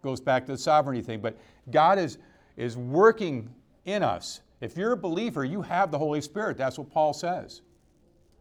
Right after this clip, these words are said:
He says it in chapter six of Romans. He says it in chapter eight.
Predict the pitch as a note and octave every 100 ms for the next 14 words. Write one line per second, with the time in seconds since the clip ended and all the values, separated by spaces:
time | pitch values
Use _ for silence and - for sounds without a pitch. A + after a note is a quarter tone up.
0 | _ - B2 - B2 A#2+ B2+ A#2+ B2+ A2
1 | - G#2+ - F3 F3 - - B2 C3+ C#3+
2 | E3 E3+ A2+ A#2+ A#2 B2 G#2+ G#2 B2+ A#2+
3 | G#2+ - C#3 -